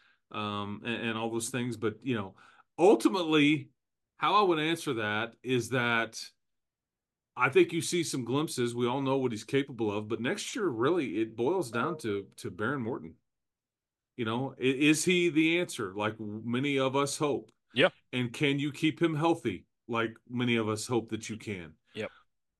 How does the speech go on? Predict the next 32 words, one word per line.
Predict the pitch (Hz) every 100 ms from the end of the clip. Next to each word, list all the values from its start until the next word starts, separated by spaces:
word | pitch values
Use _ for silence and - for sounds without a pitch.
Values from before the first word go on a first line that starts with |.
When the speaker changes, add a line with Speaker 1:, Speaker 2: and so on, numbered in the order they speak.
| _
Speaker 1:
Because | 131 135 156 131
if | 120
the | 135
answers | 175 214 220 175 131
are, | 127 135 127 123 117 113
are | 120 117 113 110
no | - 123 139 170 117 113
to | 117
either | 135 151 151
one | 147
of | 139
those | 110 104
questions, | - 196 170 - 101 98 104 - - _ _ _ _ _
if | 120
he's | 165 147
not | 165 151
the | 135
answer, | 131 131 135
if | 127
you |
can't | 135 147 117
keep | 120
him | 107
healthy, | 98 160 151 110 101 107 _ _ _ _ -
so | - 190 190
much | 175 160 -
else | 135 147 147 -
of | 117
what | 131 -
we'll | 123
talk | 113 143 170
about | - 104 95 110